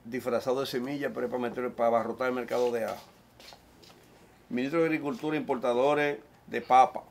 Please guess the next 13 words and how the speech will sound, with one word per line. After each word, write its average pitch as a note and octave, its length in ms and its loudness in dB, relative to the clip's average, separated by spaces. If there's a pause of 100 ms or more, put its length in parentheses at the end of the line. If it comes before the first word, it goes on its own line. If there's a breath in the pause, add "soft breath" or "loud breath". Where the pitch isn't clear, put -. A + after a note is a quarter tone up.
(320)
La A2 220 -6
papa C3 240 2
que C#3+ 60 0
debe C#3 100 2
venir C#3 180 -4
como C3 160 -4
semilla C3+ 600 -2
es B2 100 0
papa C3 360 2
para B2 200 0
los A#2 80 -4
sancochos, G#2+ 580 -4
¿verdad? G#2+ 260 -4